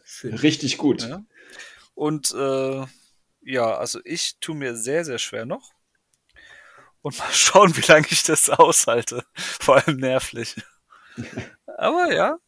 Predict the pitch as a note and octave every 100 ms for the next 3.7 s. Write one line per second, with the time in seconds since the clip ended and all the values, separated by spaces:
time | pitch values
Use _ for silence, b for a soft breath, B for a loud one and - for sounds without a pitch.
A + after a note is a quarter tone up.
0 | _ _ _ _ _ D3+ F#3 A3 C3 D3+
1 | D#3+ D3+ D#3 E3+ F3 G#3+ _ C#3+ D3 E3
2 | G#3 - - C#3+ D3 D3+ - C3 - A#2+
3 | A#2 - - - A2+ A2+